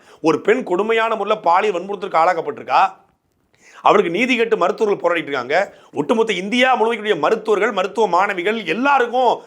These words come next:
ஒரு பேரதிர்ச்சிக்குள்ளாகி அவங்க எல்லாமே உறைஞ்சு போய் ஃப்ரீஸ் ஆன நிலையில் இருக்காங்க. யாருக்குமே பாதுகாப்பற்ற சூழல் உருவாகிருக்கிறது அப்படிங்கிற எண்ணத்தில் இருக்கும்போது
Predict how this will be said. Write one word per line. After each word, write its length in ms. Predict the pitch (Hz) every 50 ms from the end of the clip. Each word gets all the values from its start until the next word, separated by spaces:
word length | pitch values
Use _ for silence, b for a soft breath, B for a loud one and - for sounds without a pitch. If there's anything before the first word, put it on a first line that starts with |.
| B B
ஒரு 120 | 175 170
பேரதிர்ச்சிக்குள்ளாகி 640 | 170 175 208 220 233 214 190 196 190 208 196 190 196
அவங்க 240 | 220 220 190 180 180
எல்லாமே 380 | 185 208 240 254 240 190 170 196
உறைஞ்சு 280 | 233 277 269 254 254
போய் 380 | 202 208 214 226 220 214 - B B B B -
ஃப்ரீஸ் 320 | 214 240 285 269 277 -
ஆன 120 | 254 240 214
நிலையில் 140 | 196 196 202
இருக்காங்க. 580 | 180 156 147 143 135 135 156 190 214 208 B B B B B
யாருக்குமே 480 | 139 139 175 226 247 247 247 262 269
பாதுகாப்பற்ற 640 | 208 - 190 196 226 226 240 240 233 233 220 202 180
சூழல் 200 | - 226 226 214
உருவாகிருக்கிறது 680 | 190 190 214 226 208 202 185 165 175 170 180 185 170 - B B B B
அப்படிங்கிற 360 | 147 156 226 220 214 196 175
எண்ணத்தில் 300 | 156 175 226 254 254 247
இருக்கும்போது 640 | 208 202 185 165 143 135 131 147 175 196 202 202